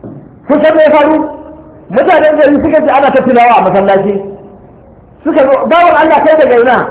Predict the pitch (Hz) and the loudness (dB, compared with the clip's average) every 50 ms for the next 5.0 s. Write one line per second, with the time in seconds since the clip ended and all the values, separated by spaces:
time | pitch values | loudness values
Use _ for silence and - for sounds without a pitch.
0 | - 240 240 - - - - 262 - - 196 262 240 277 254 233 202 - 196 190 | -4 -4 -2 0 0 -2 -2 -2 -4 -4 -6 -4 -4 -2 0 0 0 2 2 2
1 | 180 160 147 135 127 - - - - - - - - - 226 226 214 - 214 190 | 0 0 -2 -4 -6 -6 -10 -16 -20 -20 -20 -16 -12 -6 -4 -4 -2 0 0 0
2 | 180 190 220 226 220 208 196 190 190 190 185 208 233 220 196 196 196 - 175 165 | 0 0 0 0 0 0 0 0 0 0 0 0 0 0 0 2 0 -2 -2 -4
3 | 151 - - - - 170 156 143 127 123 120 113 - - - - - - 151 175 | -2 -2 0 0 0 0 0 0 -2 -4 -6 -10 -12 -14 -20 -20 -20 -12 -4 -2
4 | 214 220 - 226 254 - 214 170 160 202 208 196 - 185 196 202 202 190 170 170 | -2 -2 0 0 0 0 0 0 0 0 0 0 2 0 0 0 0 0 0 0